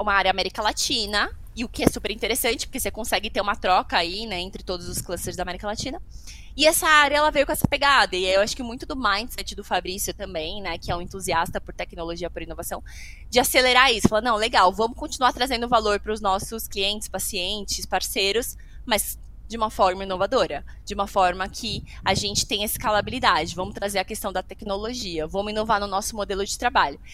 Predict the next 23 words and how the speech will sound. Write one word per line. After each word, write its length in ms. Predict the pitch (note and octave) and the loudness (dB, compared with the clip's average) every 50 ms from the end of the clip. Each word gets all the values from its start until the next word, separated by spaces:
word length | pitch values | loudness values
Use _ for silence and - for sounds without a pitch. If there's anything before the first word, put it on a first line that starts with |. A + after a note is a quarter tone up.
| - - - | -14 -10 -2
E 80 | B3+ | 0
aí 120 | B3+ C4+ C4+ | 2 2 2
veio 240 | A#3+ C#4 C#4 D4 - | 2 0 -4 -4 -6
toda 340 | - - D4 B3 B3 A#3+ | -4 0 4 4 4 4
essa 180 | B3+ - - D4 | 4 2 2 0
mudança 720 | C4 C#4 D4 A#3 B3+ A3 G#3+ G#3+ A3+ C4 - - C#4+ G4 - - - - - - - - - - | -2 -2 -2 0 2 2 2 0 -2 -4 -2 -2 -2 -2 -4 -12 -14 -16 -16 -14 -14 -14 -12 -6
e 220 | - B3+ B3+ B3 B3 | -4 -2 0 2 0
a 80 | B3 | 0
criação 680 | - - C#4+ C#4+ D4 D#4+ D#4 - - - D4 C#4+ F4+ G4 | 0 -2 0 0 0 2 0 -2 2 4 4 4 4 4
dessa 260 | E4+ C4+ A3 - - A3 | 2 2 2 2 -2 0
cadeira 400 | - B3+ G#3 - F#3 F#3 F3+ F3 | 0 0 0 2 0 0 0 0
de 120 | F3+ G3 | -2 -2
inovação. 500 | F#3+ F3+ E3+ F3+ F#3+ - - E3+ C#3+ - - - | -4 -4 -4 -2 -4 -2 -2 -2 -4 -4 -10 -10
Então, 200 | - G3 - A3+ | -10 -2 2 2
a 60 | G#3+ A3+ | 2 2
criação 540 | - - B3 B3 C4+ - - - - F#4+ | 2 2 2 2 2 0 -4 -4 -4 -2
dessa 300 | G#4 F#4 C#4+ - - B3+ | 0 0 0 2 0 -2
cadeira 480 | - - - - A3+ G3 G3 G3 F#3+ G3 | -2 -4 -4 -4 -2 -2 0 0 0 0
de 120 | F#3+ G#3 | -2 -2
inovação, 420 | G3 F#3 E3+ E3 F3+ F#3 - C4 E3 | -4 -4 -4 -4 -4 -4 -4 -4 -4
ela 80 | C#3+ | -2
é 40 | B3+ | -4
recente, 760 | A3+ G3+ A3+ C4+ - - - C4+ C4 A#3+ B3 - - - - | -2 -2 -2 0 0 0 0 0 -2 -2 -4 -6 -6 -8 -8